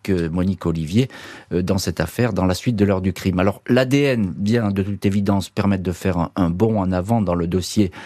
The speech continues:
euh, Lydie, euh, Loger. Maître Corinne Herman, vous êtes, euh, l'avocate de la famille de Lydie Loger. Est-ce qu'on est sûr aujourd'hui que c'est bien, euh, l'A D N de Lydie Loger qui est dans le fourgon de Fourniret ?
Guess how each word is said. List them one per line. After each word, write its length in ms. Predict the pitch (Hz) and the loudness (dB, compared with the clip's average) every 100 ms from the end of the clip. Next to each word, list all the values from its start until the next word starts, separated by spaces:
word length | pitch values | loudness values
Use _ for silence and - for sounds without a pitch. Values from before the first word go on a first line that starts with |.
| - - | -18 -4
euh, 140 | 82 87 | 0 2
Lydie, 520 | 98 92 98 101 87 | 2 0 2 2 2
euh, 100 | 85 | 0
Loger. 340 | 104 113 165 | 0 2 2
Maître 240 | 143 107 101 | 2 0 0
Corinne 320 | 107 104 101 | 2 2 2
Herman, 320 | 98 104 104 | 2 2 2
vous 200 | 95 98 | 0 -2
êtes, 160 | 104 - | -2 0
euh, 100 | 92 | 0
l'avocate 480 | 95 98 95 98 82 | 2 0 0 0 0
de 80 | |
la 100 | 85 | -2
famille 280 | 82 90 95 | -2 0 0
de 100 | 90 | 0
Lydie 240 | 90 90 95 | -2 -2 0
Loger. 300 | 95 147 165 - - | 0 0 -4 -10 -2
Est-ce 140 | 175 - | 0 2
qu'on 160 | 247 | 2
est 60 | 160 | 2
sûr 320 | - 226 226 | -2 -2 0
aujourd'hui 540 | 123 98 82 98 175 - _ _ _ - | 0 0 -2 -2 -2 -4 _ _ _ -6
que 80 | 110 | -2
c'est 180 | - | -2
bien, 400 | 87 95 139 175 175 - 107 | -2 0 0 0 -6 -8 -4
euh, 80 | |
l'A 160 | 92 101 | 0 0
D 160 | 98 120 | 0 0
N 260 | 165 113 | 0 -2
de 140 | 92 95 | -2 -2
Lydie 400 | 92 123 117 131 | -2 -2 -2 0
Loger 400 | 98 87 95 92 | 0 0 0 0
qui 100 | 85 | -2
est 40 | |
dans 120 | 80 | -2
le 140 | 82 80 | -2 -4
fourgon 500 | - 117 98 107 120 | -4 -2 0 2 2
de 120 | 95 | 0
Fourniret ? 600 | - 90 90 80 82 | -2 -2 -2 -2 -6